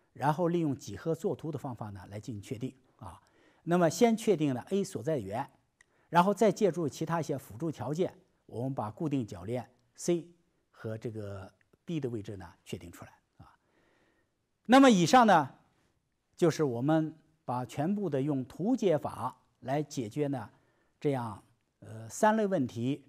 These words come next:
呃，四个方面啊，一个连杆儿的预定位置，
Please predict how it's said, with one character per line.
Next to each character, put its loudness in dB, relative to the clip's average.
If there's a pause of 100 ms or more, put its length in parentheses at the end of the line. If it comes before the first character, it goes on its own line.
(140)
呃， -12
四 -4
个 -2
方 -2
面 -2 (380)
啊， -14
一 -2
个 0 (220)
连 -2
杆 -4
儿 -6
的 -4
预 -2
定 -2
位 -2
置， -12